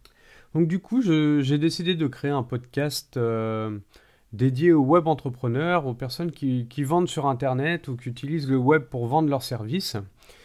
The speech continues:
Et je voudrais les accompagner, euh, avec, euh, des conseils, hum, des astuces, un petit peu partager mon expérience, que ça fait à peu près dix ans que j'utilise, euh, Internet pour, euh, vendre ou communiquer.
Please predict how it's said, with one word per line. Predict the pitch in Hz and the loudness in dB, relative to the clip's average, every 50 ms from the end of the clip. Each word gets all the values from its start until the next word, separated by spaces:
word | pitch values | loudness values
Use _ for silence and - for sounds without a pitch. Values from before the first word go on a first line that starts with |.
| - - - - - - | -20 -20 -20 -12 -2 0
Et | 127 | 0
je | 123 131 | 2 2
voudrais | 165 165 165 165 202 | 2 2 2 2 4
les | 196 175 131 131 | 4 4 4 4
accompagner, | 160 - 185 170 - 156 151 143 143 143 160 180 196 196 170 - - | 0 0 -2 -2 0 2 2 2 4 4 4 2 2 0 -2 -4 -2
euh, | - 127 123 120 120 120 120 - | -2 0 0 0 0 2 4 4
avec, | 127 139 165 180 - - 139 | 4 4 2 -4 -4 -4 -4
euh, | 127 120 117 117 117 | -2 -2 -2 -2 -2
des | 113 151 | -4 -4
conseils, | 165 196 175 127 - - 123 127 160 156 131 117 113 | -4 -4 -6 -6 -6 -4 -4 -4 -4 -4 -6 -6 -6
hum, | 110 110 110 110 110 110 | -6 -6 -6 -6 -6 -6
des | 117 156 156 | -6 -4 -4
astuces, | 165 143 - - - 120 120 139 147 - - | -4 -6 -6 -10 -10 -10 -8 -8 -8 -8 -8
un | 135 127 | -8 -8
petit | 123 - 131 | -8 -10 -6
peu | - 165 165 165 156 | -2 0 0 0 0
partager | - 165 156 - 165 156 160 175 | -2 -4 -2 -2 -2 -2 -2 -2
mon | 170 165 151 | -2 -2 -2
expérience, | 143 127 - - - 131 123 120 123 127 143 170 185 175 - - - 92 82 - - _ _ _ _ _ _ _ _ _ _ _ _ _ | -4 -4 -8 -8 -4 -2 -2 0 0 0 0 0 0 -2 -2 -4 -6 -6 -8 -8 -18 _ _ _ _ _ _ _ _ _ _ _ _ _
que | - 120 117 117 113 113 113 113 107 | -2 0 0 2 2 0 0 -2 -4
ça | - - 104 | -6 -8 -10
fait | - - 117 | -8 -6 -4
à | 117 117 | -4 -4
peu | 117 120 | -6 -8
près | 107 - - 117 110 | -12 -8 -6 -6 -6
dix | 104 104 107 104 104 | -6 -6 -8 -4 -2
ans | 113 123 143 139 | 0 0 0 0
que | 127 123 | -2 -6
j'utilise, | 104 101 101 - - 107 107 113 120 120 107 107 | -8 -8 -10 -10 -10 -8 -6 -6 -6 -6 -6 -6
euh, | 107 104 104 107 104 107 107 107 107 110 - | -6 -6 -6 -8 -8 -8 -8 -8 -8 -8 -8
Internet | 117 113 - 123 120 120 135 135 127 - | -8 -2 0 0 0 0 -2 -4 -6 -8
pour, | - 123 107 98 107 107 | -8 -8 -6 -4 -6 -6
euh, | 107 | -6
vendre | 101 104 123 139 151 156 143 123 | 0 4 6 6 6 6 4 0
ou | 113 110 | -2 -4
communiquer. | 107 - 127 123 123 123 120 117 113 - 127 147 196 196 | -4 -4 -2 0 0 2 0 0 -2 -2 -4 -4 -4 -6